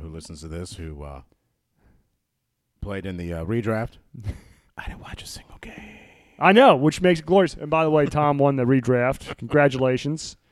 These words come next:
Speaker 1: Thank you.
Speaker 2: That was despite
Speaker 1: You're
Speaker 2: a,
Speaker 1: the second person.
Speaker 2: a, a late, a
Speaker 1: <laughs>
Speaker 2: late season, uh, tumble you had
Speaker 1: My
Speaker 2: in there.
Speaker 1: lord, it, every game, every game,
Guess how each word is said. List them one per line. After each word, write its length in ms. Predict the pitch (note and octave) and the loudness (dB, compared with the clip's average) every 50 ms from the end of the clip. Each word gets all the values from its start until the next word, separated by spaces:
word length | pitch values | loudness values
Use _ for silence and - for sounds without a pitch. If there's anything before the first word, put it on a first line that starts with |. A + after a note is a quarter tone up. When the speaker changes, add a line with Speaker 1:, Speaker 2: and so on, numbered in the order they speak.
| _ _ _ _ - | _ _ _ _ -8
Speaker 1:
Thank 180 | G#3+ G#3+ D#3+ | -8 -2 0
you. 200 | D3+ B2+ F#2 D2+ - | 2 2 0 2 4
Speaker 2:
That 160 | - G3 C#4 | 8 8 8
was 140 | D4+ B3 - | 8 8 4
despite 360 | A3 F#3 - - - G#3 F#3+ G3 | 2 -2 -2 2 6 8 10 10
Speaker 1:
You're 80 | G3+ | 10
Speaker 2:
a, 40 | G3 | 10
Speaker 1:
the 60 | F3+ | 8
second 500 | E3+ - - G#3 G3+ F#3+ G#3 F#3+ F#3 E3+ - | 6 6 6 6 6 6 4 2 2 4 8
person. 640 | F#3+ F#3+ F#3+ F3+ - - D#3+ C#3+ F3+ E3+ C#3+ - - _ _ _ _ | 8 8 8 8 4 2 4 4 4 2 0 -4 -10 _ _ _ _
Speaker 2:
a, 100 | F#3 F3 | 0 0
a 20 | E3 | 2
late, 300 | E3+ F3+ F#3+ F#3+ F#3+ F#3+ - E3 | 4 4 4 4 4 2 0 0
a 120 | E3+ E3+ E3 | 2 2 2
Speaker 1:
<laughs> 20 | |
Speaker 2:
late 400 | D#3+ E3+ F3+ F#3+ G3 G#3+ A3+ - | 2 4 2 2 2 2 -2 -8
season, 800 | - - - - G3 G3 F#3+ F#3+ F#3 E3 D#3+ F3 F3 E3 D#3+ D#3 D3+ | -10 -10 -8 -2 0 0 2 2 0 2 2 2 2 2 2 2 2
uh, 480 | C#3+ C#3 C3+ C3 B2 B2 A#2+ A2+ A2 - _ _ _ _ _ - _ | 2 4 2 2 0 -2 -4 -4 -8 -12 _ _ _ _ _ -20 _
tumble 400 | - - A#3 C4 A3+ E3 C#3 B2+ | -2 2 2 4 4 4 4 2
you 180 | A#2+ A#2 A#2 A#2 | 2 -2 -4 -4
had 60 | A#2 | -2
Speaker 1:
My 120 | - - D4+ | -2 -2 -2
Speaker 2:
in 100 | E4 - | -4 -4
there. 80 | - | 0
Speaker 1:
lord, 380 | E3+ G#3 A#3+ D#3+ G#2+ F2+ E2 - _ | 2 4 4 4 2 0 -4 -8 _
it, 240 | - F3 G3+ F#3 _ _ | -2 -2 -2 -4 _ _
every 360 | D3+ D#3 F#3+ G3 A3+ A#3 A3 | -4 -4 -2 -2 -4 -6 -6
game, 500 | F3+ D#3 E3 E3 D#3 B2 G#2 F#2 E2+ E2+ _ | -4 -4 -4 -4 -4 -4 -6 -8 -12 -14 _
every 260 | - B2 B2+ E3 F3+ | -14 -12 -10 -10 -12
game, 420 | D#3+ C3+ C3 B2+ G#2 D#2 C#2+ D2 | -10 -10 -10 -10 -10 -12 -16 -18